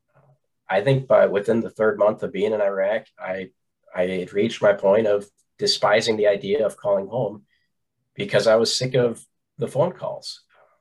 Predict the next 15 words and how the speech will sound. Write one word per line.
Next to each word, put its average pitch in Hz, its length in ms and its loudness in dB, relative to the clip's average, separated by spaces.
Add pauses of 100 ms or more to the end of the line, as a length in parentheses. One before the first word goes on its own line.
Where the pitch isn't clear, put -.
(540)
and, 104 200 -2
and 117 160 0
the 110 60 2
way 120 180 2
those 123 200 0
calls 120 300 -2
were 117 80 -4
going. 135 420 -2 (560)
I, 92 260 -8 (120)
I, 85 200 -6 (120)
I 92 120 -2
just - 340 -4
didn't 117 240 0 (200)
care 110 360 2
about 110 500 4